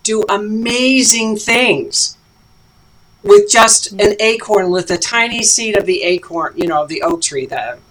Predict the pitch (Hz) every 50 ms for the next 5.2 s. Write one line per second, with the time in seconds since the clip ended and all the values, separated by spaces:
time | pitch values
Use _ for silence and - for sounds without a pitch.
0 | _ _ _ _ _ _ - 160 165 165 170 170 165 - 165 160 151 139 127 127
1 | - - - 123 117 98 - - - - - - - 196 185 160 - - - -
2 | 185 202 220 226 226 226 233 240 247 240 240 233 214 220 220 226 - _ _ -
3 | - - - - - _ _ _ - - - - - - 247 233 226 220 214 220
4 | 220 226 220 226 240 254 254 254 240 - - - - - - - - - _ _
5 | _ - 262 294